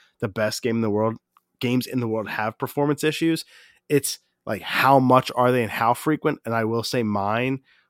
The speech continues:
were more prevalent in water, uh, than anywhere else, but the game would look like it was having a seizure almost, and it made me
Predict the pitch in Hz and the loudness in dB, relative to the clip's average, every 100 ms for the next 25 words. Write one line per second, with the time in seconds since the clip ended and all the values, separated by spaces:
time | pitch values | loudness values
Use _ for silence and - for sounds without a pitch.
0 | - 120 113 107 123 127 147 156 - 151 | -2 2 4 4 4 8 8 6 4 4
1 | 143 147 131 113 101 98 104 135 185 208 | 6 2 0 -2 -2 0 4 6 6 4
2 | 208 _ _ _ _ _ - 117 117 113 | -2 _ _ _ _ _ -2 2 2 0
3 | 107 117 123 113 110 - 104 147 - - | -2 -2 0 0 -2 -2 -4 -2 -4 -4
4 | 120 107 _ _ 110 113 127 123 147 143 | -4 -6 _ _ -10 -6 -2 2 4 4
5 | 113 120 120 123 110 - - 117 107 - | 2 0 0 0 -2 -8 -8 -6 -4 -4
6 | 117 117 117 101 101 113 156 - 190 196 | -2 -2 -4 -4 -6 -2 0 2 2 -2
7 | - - _ _ _ 113 113 107 104 104 | -6 -18 _ _ _ -6 -4 -2 -4 -2
8 | 117 117 110 113 110 101 | -2 -2 -2 -2 -2 -4